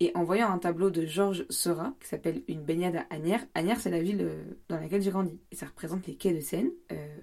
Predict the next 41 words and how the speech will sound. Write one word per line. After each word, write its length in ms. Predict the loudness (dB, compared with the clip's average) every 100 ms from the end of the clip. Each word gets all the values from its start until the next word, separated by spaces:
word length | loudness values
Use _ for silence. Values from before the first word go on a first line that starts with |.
| -12
plus 80 | -10
précisément 600 | -6 -6 -2 2 2 0
dans 100 | -6
le 120 | -6 -2
parc 280 | -4 -4
Robinson, 500 | -6 -2 2 0 0 -10 -16 -12
pour 140 | -10
ceux 120 | -6
qui 60 | -8
connaissent. 400 | -8 -10 -10 -8 6
Et 180 | 8
en 120 | 8 2
fait, 160 | 0
en 80 | 0
voyant 320 | 2 4 4
ce 100 | 0
tableau, 460 | 0 0 2 2 4
eh 80 | 4
ben, 160 | 6
je 80 | 6
me 60 | 4
suis 160 | 0
dit, « 120 | -4 -2
Oh, 180 | 2 4
c'est 120 | 6
Robinson ! » 500 | 4 6 4 2 -2 0
Bah, 120 | 0
c'est 180 | 4 4
con, 240 | 2 -4 0
mais 140 | 4 6
ça 140 | 4
m'a 140 | -2
fait, 340 | -4 2 4 4
euh, 140 | 2
du 140 | -2 -4
bien 260 | 0 2
de 100 | 4
reconnaître 400 | 2 2 2 2
des 100 | 0
choses 240 | 0 -2 -2
familières. 600 | 0 0 0 -4 -12